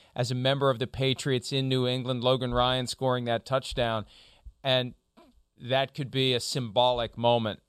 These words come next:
in this rise of the Patriots. And, yeah, Brady's already got his one with the Tampa Bay Buccaneers, but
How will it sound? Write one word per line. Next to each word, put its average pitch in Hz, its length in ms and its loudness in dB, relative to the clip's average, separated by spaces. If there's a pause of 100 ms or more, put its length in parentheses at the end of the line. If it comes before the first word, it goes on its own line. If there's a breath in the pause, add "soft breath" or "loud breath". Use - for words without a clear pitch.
(240)
in 123 160 -2
this 113 320 0 (640)
rise 131 540 2
of 107 100 -10
the - 80 -10
Patriots. 120 800 0
And, 98 240 -4 (760)
yeah, 160 200 6
Brady's 190 400 6
already 208 180 6
got 185 220 6
his 160 240 4
one 151 360 4
with 139 140 2
the 139 60 -8
Tampa 139 320 2
Bay 131 180 4
Buccaneers, 120 800 2 (500 soft breath)
but 135 360 4